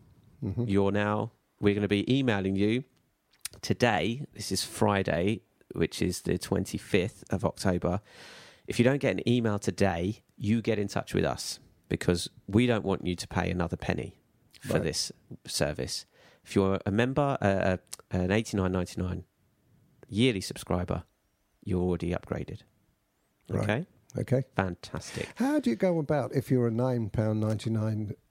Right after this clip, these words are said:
Speaker 2: That's,
Speaker 1: at the moment,
Speaker 2: that's a good
Speaker 1: Steve?
Speaker 2: question. So what you do is if you're a six monthly and you're coming up to the end of your term for six months, or you just wanna go straight onto the, to the full lifetime membership, or if you're a nine ninety-nine, then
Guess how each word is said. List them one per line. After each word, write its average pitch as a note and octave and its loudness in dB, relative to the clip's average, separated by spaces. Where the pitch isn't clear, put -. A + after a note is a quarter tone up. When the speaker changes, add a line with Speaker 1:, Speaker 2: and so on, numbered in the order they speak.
Speaker 2:
That's, A2 0
Speaker 1:
at - -6
the A#2+ 0
moment, G#2+ 0
Speaker 2:
that's G#2+ -2
a - -4
good G2+ 2
Speaker 1:
Steve? B2+ -2
Speaker 2:
question. C3 -2
So C#3 4
what A#2+ 0
you G3 0
do F#2+ 2
is A2 4
if C3 2
you're E3+ 2
a G#2+ 4
six - -2
monthly A#2 0
and F#2 0
you're F#2 0
coming G2+ 0
up - -6
to - -12
the F#2+ 4
end F#2 0
of F2+ -6
your F#2 2
term F#2 2
for - -10
six - -2
months, A#2+ -2
or F#2+ -2
you - -4
just - -8
wanna - -4
go - -2
straight - 0
onto - -8
the, - -4
to - -8
the - -4
full F2+ 0
lifetime F2 -2
membership, F2+ -2
or E2+ 0
if - -10
you're F2 0
a F2+ 0
nine G2 4
ninety-nine, F#2+ 0
then G2 2